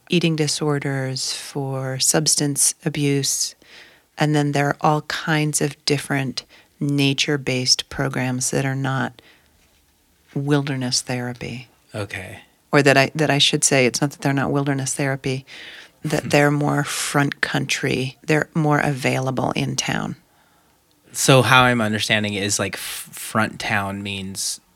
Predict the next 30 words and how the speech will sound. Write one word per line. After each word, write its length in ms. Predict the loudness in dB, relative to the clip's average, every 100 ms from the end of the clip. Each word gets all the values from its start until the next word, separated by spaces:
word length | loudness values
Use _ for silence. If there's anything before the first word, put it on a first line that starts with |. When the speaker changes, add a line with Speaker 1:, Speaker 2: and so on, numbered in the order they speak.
| -14
Speaker 2:
they 200 | -4 -4
use 480 | -4 -2 -2 0 -2
the 120 | -4
natural 440 | -4 -4 -6 -6
environment, 640 | -4 -2 0 0 -2 -4 -10 -18 -18 -6
but 140 | -2 0
it's 140 | 4
not 300 | 4 4 0 -10 _ -2
going 340 | 0 0 -2
into 340 | -4 -2 -2 0
the 120 | 0
wilderness 880 | 0 -2 -4 -6 -8 -4 -2 -4 -6 -6 0
so 260 | 2 6
Speaker 1:
Right. 240 | 8 8 6
Speaker 2:
much. 300 | 4 -4 -8
Okay. 360 | -10 -6 -4 0
Speaker 1:
Right. 240 | 6 6
Speaker 2:
You're 80 | 6
not 140 | 4
going 260 | 0 -4 -4
as 280 | -4 -4 -4
deep, 220 | -6 -6 -4
but 120 | -2
you 220 | 0 2
are 160 | 4 4
using 540 | 2 0 -2 -4 -8 -12 -16 -16 -18 -20 -20 _ _
the, 560 | -6 -2 0 0 -2 -6
um, 220 | -8 -12 -18 _ _ -10
natural 540 | -4 -2 -2 -4 -2
settings. 640 | -2 -2 -4 -6 -6 -6